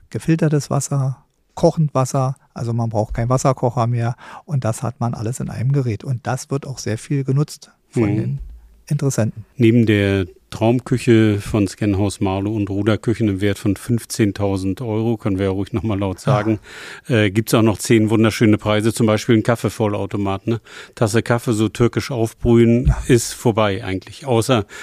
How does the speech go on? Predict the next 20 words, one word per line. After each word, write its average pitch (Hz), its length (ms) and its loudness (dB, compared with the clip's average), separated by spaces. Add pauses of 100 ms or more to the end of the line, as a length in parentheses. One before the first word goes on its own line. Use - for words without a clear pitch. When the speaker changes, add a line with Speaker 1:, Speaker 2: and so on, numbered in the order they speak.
(100)
Speaker 2:
man 113 160 4
bezahlt 107 440 0
da 107 80 2
viel 107 260 2
Geld 104 300 2
in 120 140 -2
einem 101 440 -2
Sterne-Restaurant, 123 960 0 (360)
aber 107 180 0
ein 98 100 2
Kaffeevollautomat 110 1080 0
ist, - 280 -6
äh, 104 420 0 (580)
eigentlich 107 320 -4
eine 113 100 2
interessante - 720 -8
Ge-, 113 280 -2
Investition, 107 840 -4
ne? 95 120 -8 (580)
Speaker 1:
Ja, 117 220 -4